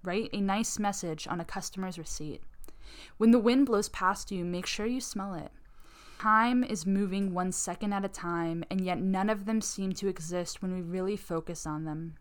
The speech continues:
A watched pot never boils, and a planned future never satisfies. Give in to each moment as though this was exactly what you asked for.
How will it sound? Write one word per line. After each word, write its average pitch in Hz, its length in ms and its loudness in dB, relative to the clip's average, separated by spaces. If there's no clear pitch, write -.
A 196 80 2
watched 196 520 4
pot 196 280 4
never 185 280 0
boils, 170 760 -4
and 196 100 -2
a 175 80 -2
planned 202 720 2
future 190 460 -4
never 170 340 -2
satisfies. - 1000 -8
Give 208 180 2
in 220 100 4
to - 160 -4
each - 260 -4
moment 185 400 0
as 175 160 -6
though 175 420 -4
this 175 160 -2
was 180 160 -2
exactly 185 580 -2
what 175 240 -4
you 107 120 -6
asked 147 320 -6
for. 156 460 -8